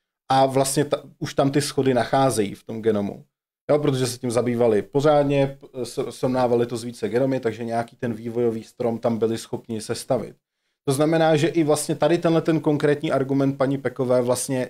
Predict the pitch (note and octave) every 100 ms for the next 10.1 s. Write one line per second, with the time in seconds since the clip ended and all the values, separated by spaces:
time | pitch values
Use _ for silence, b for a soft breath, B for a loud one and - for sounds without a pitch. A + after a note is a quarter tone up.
0 | - - B3+ B3 F#3 G3 F#3 E3+ F3 D#3+
1 | D#3+ D3+ D3 D3+ C#3+ D3 C#3+ C#3+ B2+ B2
2 | G2+ - _ C3 - C#3 - _ _ _
3 | _ - - D#3 E3+ A3 A3 G#3 F#3+ D#3+
4 | F3+ - G2+ A#2+ F#3 _ _ _ - C#3+
5 | C#3+ A3+ F#3 A2+ - - - A2 C#3+ -
6 | F#3 F3+ F#3+ F3+ F3+ F#3 F3+ - E3+ F3
7 | D3 - C#3+ D#3 G#2+ - - C3+ B2 B2
8 | C#3+ C#3+ C3+ B2 B2+ C#3+ C3+ C3+ C3 C#3+
9 | D3+ C#3+ D3 D3 D3 C3 C3 - C#3 D3
10 | F3